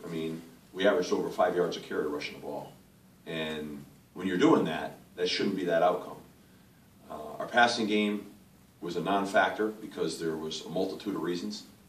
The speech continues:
Uh, some were bad down distances, a serious numbers of drops, um, and some, you know, and some sacks that didn't, you know, we probably didn't need to take.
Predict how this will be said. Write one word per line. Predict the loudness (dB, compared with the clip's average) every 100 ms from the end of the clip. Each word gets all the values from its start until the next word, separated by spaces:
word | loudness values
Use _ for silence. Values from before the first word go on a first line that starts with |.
| -20 -20
Uh, | -12
some | -4 -2 0
were | 0
bad | 2 2 2
down | 0 0
distances, | -2 -2 -2 -4 -6 -8 -8
a |
serious | -2 0 2 4 2 -2 -4
numbers | -2 0 0 -2
of | -6
drops, | -2 -2 -2 -6 -10 -14 -20 -20 -20 -20 -20 -20 -20 -8
um, | -4 -4 -4 -8 -10
and | -10 -8
some, | -4 -2 -2 -4 -8 -8
you | -6
know, | -6 -6
and | -10
some | -6 0
sacks | 2 2 0 -2 -4 -6 -14
that | -6
didn't, | -2 0 -2 -4
you | -2
know, |
we | -2
probably | 0 0 2
didn't | -2 -2
need | -8 -6
to |
take. | -4 -4 -8